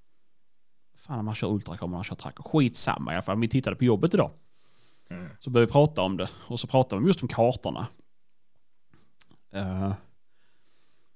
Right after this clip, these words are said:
Speaker 1: och, eh, då, då, eh, han trodde inte på att de var helt nya. <laughs> Så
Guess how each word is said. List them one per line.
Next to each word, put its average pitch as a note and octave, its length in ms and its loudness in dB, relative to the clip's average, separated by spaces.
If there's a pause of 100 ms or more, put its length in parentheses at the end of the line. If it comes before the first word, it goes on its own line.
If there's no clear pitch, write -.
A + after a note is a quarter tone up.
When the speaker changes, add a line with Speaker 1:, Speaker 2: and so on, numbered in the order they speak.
(120)
Speaker 1:
och, - 480 -6
eh, A2 340 2
då, C3+ 340 0
då, C3+ 420 4 (220)
eh, B2+ 60 2 (580)
han D3+ 160 6
trodde D#3 260 8
inte B2+ 120 4
på B2 80 2
att G#2+ 80 2
de G#2+ 100 2
var G#2 60 2
helt G2+ 180 -2
nya. G2 320 0 (360)
<laughs> - 360 -18
Så G#2 300 -2